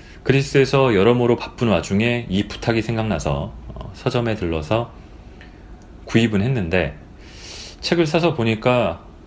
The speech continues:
책값도 비쌌지만 책이 굉장히 예쁘고 멋있게 장정이 돼 있는 겁니다. 그래서 다시 서점에 들를 만한 여유도 없어서 한 권을 더 살 수도 없었고, 그래서 결국 저는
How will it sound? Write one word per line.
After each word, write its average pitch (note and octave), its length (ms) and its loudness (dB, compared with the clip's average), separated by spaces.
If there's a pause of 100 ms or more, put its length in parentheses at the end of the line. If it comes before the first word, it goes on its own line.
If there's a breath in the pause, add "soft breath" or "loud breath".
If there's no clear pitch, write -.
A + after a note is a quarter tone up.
(140)
책값도 - 420 -4
비쌌지만 G2 760 -4 (200 loud breath)
책이 C#3+ 300 -2
굉장히 C3 500 0
예쁘고 G#2 680 0
멋있게 F2 760 0 (140)
장정이 F#2 460 0
돼 D2+ 120 -2
있는 D2 160 0
겁니다. C#2+ 460 -6 (680 loud breath)
그래서 A#2+ 160 0
다시 B2 640 2
서점에 C#3+ 380 2
들를 A#2 260 4
만한 A2+ 260 0
여유도 F#2+ 280 2
없어서 E2+ 560 -4 (420 loud breath)
한 C#3 140 0
권을 C3+ 180 4
더 - 120 -10
살 B2 180 2
수도 - 220 -2
없었고, F2 580 -4 (640 loud breath)
그래서 D3+ 160 4
결국 C3+ 580 2
저는 B2+ 520 0